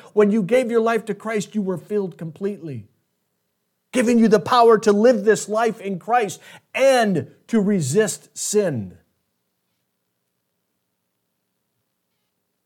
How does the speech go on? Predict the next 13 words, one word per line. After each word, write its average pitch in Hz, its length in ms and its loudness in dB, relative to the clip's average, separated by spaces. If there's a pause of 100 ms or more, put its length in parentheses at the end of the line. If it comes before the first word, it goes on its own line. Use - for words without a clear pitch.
(420)
And 156 140 2
when 202 100 8
we 220 160 6
confess 269 580 0
our 233 160 2
sin 190 320 0
and 196 140 2
we 254 120 4
call 320 420 4
upon 220 320 2
the 190 100 2
Holy 185 260 4
Spirit 156 540 -2